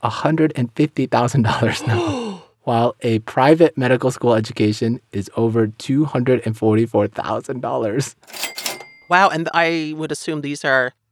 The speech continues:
Speaker 2: students who domestically train within the United States rather than
Speaker 1: Yes.
Speaker 2: students who go overseas to pursue training, because their education would be even more expensive.
Speaker 1: Even more expensive, yes. So if you are an international medical graduate, if you're,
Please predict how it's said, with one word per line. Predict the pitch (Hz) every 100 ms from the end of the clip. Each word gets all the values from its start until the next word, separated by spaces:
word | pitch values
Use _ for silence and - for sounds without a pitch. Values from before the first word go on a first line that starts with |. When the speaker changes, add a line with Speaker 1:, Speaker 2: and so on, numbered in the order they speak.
| _
Speaker 2:
students | - 165 147 131 -
who | 156 127
domestically | - 127 160 - 127 117 117
train | - 127 123
within | 120 - 143
the | 147
United | 135 123 117
States | - 127 113 -
rather | 123 120 120
than | 127 120
Speaker 1:
Yes. | 165 151
Speaker 2:
students | - 180 151 135 -
who | 135
go | 123 135
overseas | 139 131 127 - 220 -
to | -
pursue | - -
training, | 120 - 120 120
because | - 131 135
their | 139 139
education | 127 - 139 -
would | 123
be | 131
even | 131 135
more | 110 113 156 240
expensive. | 262 - 131 - - - -
Speaker 1:
Even | 131 131 117
more | 113 113
expensive, | - 92 92 - 104
yes. | 90 -
So | 113
if | 107 113
you | 131
are | 127 120 113 -
an | 101 101 113
international | 117 117 - 113
medical | 165 113 113
graduate, | 113 113 107
if | 104
you're, | 98